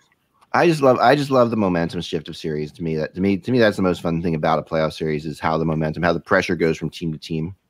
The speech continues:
you know, and how, who, who has to win more, who, who's under. Obviously, game four now is all on the Islanders. You know, this is, this is definitely one of those situations.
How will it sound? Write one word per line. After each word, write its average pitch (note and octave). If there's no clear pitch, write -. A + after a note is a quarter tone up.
you E2+
know, D#2
and D#2+
how, D#2
who, F2+
who F#2
has F2
to F2+
win E2+
more, E2+
who, F2
who's F2
under. E2
Obviously, G2+
game F2+
four F#2
now E2+
is D#2
all D#2+
on D#2
the D#2
Islanders. D#2
You E2+
know, D#2
this D2+
is, E2
this F2+
is D#2+
definitely E2+
one D#2+
of D#2
those D#2
situations. D#2+